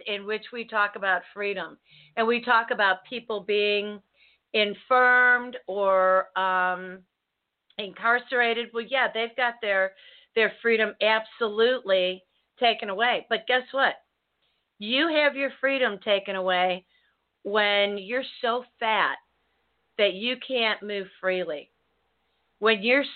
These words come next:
so out of shape that you can't take a walk, when you're so anxious about where that next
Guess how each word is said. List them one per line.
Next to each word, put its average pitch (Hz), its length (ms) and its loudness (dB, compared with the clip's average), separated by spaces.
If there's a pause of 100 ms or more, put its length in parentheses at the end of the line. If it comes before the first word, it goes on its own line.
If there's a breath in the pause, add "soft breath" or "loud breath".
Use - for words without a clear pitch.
so 247 380 2
out 214 220 4
of 185 80 -10 (220)
shape 226 380 -6 (320)
that 214 160 -6
you 247 300 -8
can't 240 380 -6
take 208 240 -6
a 185 60 -2
walk, 170 400 -2 (1040)
when 220 300 2
you're 262 260 0 (140)
so 262 220 2 (100)
anxious 233 600 -4
about 190 440 2
where 220 260 0
that 220 320 0
next 202 260 -6